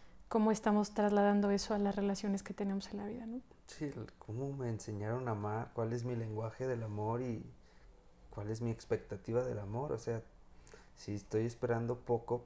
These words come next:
Speaker 2: pues es lo que voy a ir a buscar, poco amor, o un amor insuficiente, o un amor violento. Este, vemos a veces patrones de gente que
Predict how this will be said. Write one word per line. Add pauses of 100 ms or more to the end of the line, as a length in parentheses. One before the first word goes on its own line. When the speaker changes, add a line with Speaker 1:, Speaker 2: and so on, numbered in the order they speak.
Speaker 2:
pues
es
lo
que
voy
a
ir
a
buscar,
poco
amor, (460)
o
un
amor (380)
insuficiente,
o
un
amor
violento. (440)
Este, (120)
vemos
a
veces
patrones
de (240)
gente
que